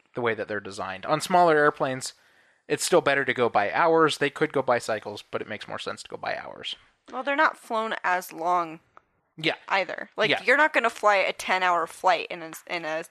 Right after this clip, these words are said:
Speaker 2: Cirrus.
Speaker 1: Big thing about the small
Speaker 2: <laughs>
Speaker 1: airplanes is that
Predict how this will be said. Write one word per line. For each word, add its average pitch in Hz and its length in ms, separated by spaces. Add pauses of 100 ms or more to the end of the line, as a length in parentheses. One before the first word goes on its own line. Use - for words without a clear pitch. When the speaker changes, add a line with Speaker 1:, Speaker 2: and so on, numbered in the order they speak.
Speaker 2:
Cirrus. - 460
Speaker 1:
Big 220 160
thing 220 160
about 196 100
the 139 80
small 185 580
Speaker 2:
<laughs> 139 80
Speaker 1:
airplanes 131 480
is 123 180
that 123 280